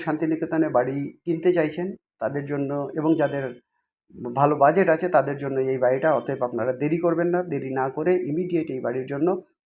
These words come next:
কন্ট্যাক্ট করবেন আমাদের দেওয়া নাম্বারে। যাই হোক গাইস,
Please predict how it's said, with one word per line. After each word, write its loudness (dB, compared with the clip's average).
কন্ট্যাক্ট 0
করবেন 0
আমাদের -2
দেওয়া 2
নাম্বারে। -2
যাই 6
হোক 0
গাইস, 6